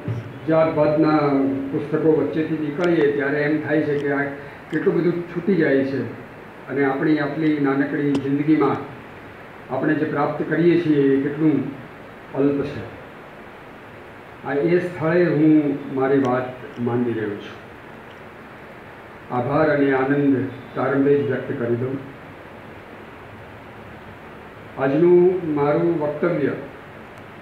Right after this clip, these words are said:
બે ત્રણ રીતે વિશિષ્ટ છે એવું મને લાગે છે. એક તો એ કે ગ્રંથનો પંથ એ કાર્યક્રમમાં કોઈ ગ્રંથ વિશે, કોઈ પુસ્તક વિશે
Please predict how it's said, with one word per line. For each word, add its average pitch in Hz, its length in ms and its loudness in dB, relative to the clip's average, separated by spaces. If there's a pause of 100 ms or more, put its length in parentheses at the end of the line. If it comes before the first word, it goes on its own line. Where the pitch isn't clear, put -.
(320)
બે 151 200 4
ત્રણ 180 240 6
રીતે 175 640 4 (1160)
વિશિષ્ટ 170 460 0
છે 175 160 -2
એવું 165 200 4
મને 151 220 4
લાગે 123 260 0
છે. - 280 -10 (1800)
એક 147 140 -4
તો 185 100 6
એ 180 280 4
કે 160 300 2
ગ્રંથનો 156 680 4
પંથ 180 720 0
એ 165 400 2
કાર્યક્રમમાં 156 840 0
કોઈ 165 180 2
ગ્રંથ 175 360 2
વિશે, 151 340 2
કોઈ 143 180 2
પુસ્તક 147 340 0
વિશે 151 420 2